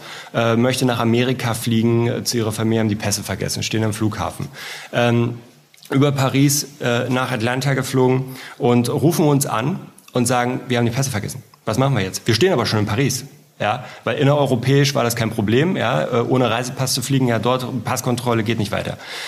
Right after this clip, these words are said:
So, Concierge angerufen, wir hatten den Schlüssel der Wohnung,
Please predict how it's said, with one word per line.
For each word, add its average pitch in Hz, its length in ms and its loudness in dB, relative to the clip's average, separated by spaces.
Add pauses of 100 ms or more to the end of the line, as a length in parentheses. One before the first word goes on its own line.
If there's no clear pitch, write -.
(140)
So, 147 340 -2 (600)
Concierge 165 460 2
angerufen, 135 480 0
wir 135 100 4
hatten 170 160 0
den 185 80 2
Schlüssel 160 300 0
der 147 160 0
Wohnung, 127 420 0